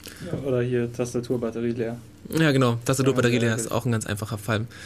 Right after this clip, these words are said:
Speaker 2: Es viel cooler wär's, wenn die Tastatur dann gleich im Gehirn ist. <laughs>
Speaker 1: Ja, nicht mal, ja. Sondern das Gehirn
Speaker 2: Richtig.
Speaker 1: ist dann
Speaker 2: Ähm,
Speaker 1: quasi.
Speaker 2: Genau, nicht nur Computerbedienung. Also ich hab, im Internet hab ich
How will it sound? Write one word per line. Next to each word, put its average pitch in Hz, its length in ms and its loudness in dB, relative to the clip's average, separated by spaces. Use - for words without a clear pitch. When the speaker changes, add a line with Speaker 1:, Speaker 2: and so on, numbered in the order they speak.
Speaker 2:
Es - 100 -14
viel 131 120 0
cooler 147 300 4
wär's, 147 160 2
wenn 139 80 0
die 131 80 2
Tastatur 135 340 0
dann 131 160 2
gleich 113 320 0
im 113 80 -4
Gehirn 135 240 4
ist. 113 300 -2
<laughs> 156 640 2
Speaker 1:
Ja, 120 560 -2
nicht 165 300 0
mal, 151 280 -2
ja. 123 160 -2
Sondern 123 220 2
das 120 160 -2
Gehirn 139 160 2
Speaker 2:
Richtig. 113 220 2
Speaker 1:
ist 160 200 -6
dann 113 240 -4
Speaker 2:
Ähm, 117 400 4
Speaker 1:
quasi. 113 340 -8
Speaker 2:
Genau, 131 380 4
nicht 139 160 4
nur 131 220 6
Computerbedienung. 160 680 2
Also 135 140 4
ich 143 140 4
hab, 165 200 -2
im 135 360 4
Internet 190 420 2
hab 156 160 2
ich - 300 0